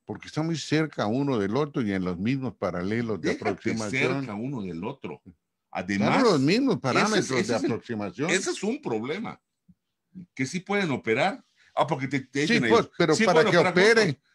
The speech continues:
Speaker 2: pero
Speaker 1: Pues
Speaker 2: con tráfico restringido". Ah, pues, pues.
Speaker 1: Entonces, tráfico restringido es
Speaker 2: Pues que si
Speaker 1: un
Speaker 2: menos
Speaker 1: avión de,
Speaker 2: aviones.
Speaker 1: un avión en, en Santa Lucía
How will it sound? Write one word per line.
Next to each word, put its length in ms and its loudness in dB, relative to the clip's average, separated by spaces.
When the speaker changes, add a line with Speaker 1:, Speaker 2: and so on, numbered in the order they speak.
Speaker 2:
pero 240 2
Speaker 1:
Pues 120 0
Speaker 2:
con 140 0
tráfico 360 0
restringido". 580 -6
Ah, 260 -4
pues, 140 -8
pues. 200 -6
Speaker 1:
Entonces, 580 -2
tráfico 420 0
restringido 800 -2
es 360 -2
Speaker 2:
Pues 100 -14
que 80 2
si 80 -2
Speaker 1:
un 60 4
Speaker 2:
menos 240 6
Speaker 1:
avión 260 4
de, 60 4
Speaker 2:
aviones. 160 -2
Speaker 1:
un 180 0
avión 320 2
en, 240 -2
en 260 -6
Santa 280 -6
Lucía 500 -6